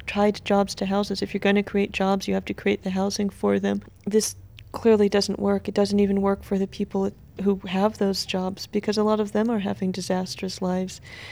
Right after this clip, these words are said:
They can't find a place to live. Their huge salaries all go for housing. They can't find daycare.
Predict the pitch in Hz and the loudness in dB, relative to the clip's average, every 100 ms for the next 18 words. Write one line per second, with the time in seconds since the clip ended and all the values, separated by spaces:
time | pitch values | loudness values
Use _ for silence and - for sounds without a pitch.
0 | - - 202 202 202 - 196 196 196 196 | -6 0 2 4 2 2 2 2 0 -2
1 | 190 - 185 196 202 202 - 190 180 190 | -2 -4 -2 4 4 2 0 -6 -4 -4
2 | 185 - 190 196 202 190 185 185 185 202 | -2 0 2 4 2 0 -2 -2 -4 -4
3 | 175 190 202 202 196 190 - - - - | -2 0 2 2 -2 -4 -12 -18 -20 -6
4 | - 185 190 185 - 190 185 190 196 - | -2 0 -2 -4 -4 -4 0 0 0 0
5 | 202 196 | -2 -2